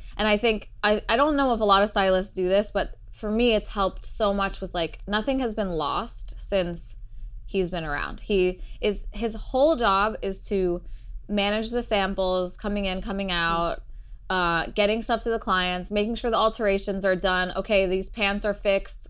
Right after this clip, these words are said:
Speaker 1: send them to the hotel. Like,
Speaker 2: Okay.
Speaker 1: you know, his whole job is just the organization, sending out the emails,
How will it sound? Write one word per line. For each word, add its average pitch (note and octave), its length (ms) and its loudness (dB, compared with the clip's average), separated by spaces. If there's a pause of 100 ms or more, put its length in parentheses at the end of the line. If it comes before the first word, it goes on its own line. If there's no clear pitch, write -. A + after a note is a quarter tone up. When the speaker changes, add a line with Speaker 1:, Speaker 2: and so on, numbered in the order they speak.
(100)
Speaker 1:
send G3 300 -2
them F#3+ 100 -2
to G#3 120 -2
the G3+ 80 2
hotel. F#3 640 0
Like, F3 360 -4
Speaker 2:
Okay. F#3+ 120 -12 (120)
Speaker 1:
you A#3+ 80 0
know, A#3 80 4
his B3+ 200 0
whole A3+ 320 4
job G3+ 200 4
is F#3+ 120 2
just F#3+ 180 -4
the - 160 -2
organization, F3+ 800 0
sending G3+ 320 -2
out G3 160 0
the G3 80 -2 (100)
emails, F3 600 -2